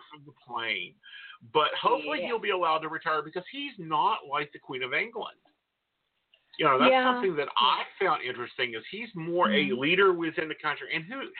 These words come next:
Speaker 1: know, he's eighty-two. He doesn't want to go to this and listen to this one yap and go this, this one and listen to this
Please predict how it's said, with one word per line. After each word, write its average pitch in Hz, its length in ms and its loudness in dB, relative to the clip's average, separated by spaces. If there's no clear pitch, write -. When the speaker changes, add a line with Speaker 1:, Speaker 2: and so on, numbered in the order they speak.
Speaker 1:
know, 269 140 2
he's 269 180 2
eighty-two. 233 480 4
He 214 140 -10
doesn't 262 200 -2
want 196 180 2
to 170 40 -4
go 147 160 2
to 147 340 -2
this 165 180 2
and 147 180 -4
listen 156 380 0
to 147 200 -16
this 135 220 0
one 147 200 -6
yap 131 460 0
and 139 180 -2
go 147 200 6
this, 131 320 0
this 143 280 0
one 160 140 -2
and 135 80 -4
listen 139 300 0
to 127 120 -6
this 127 140 4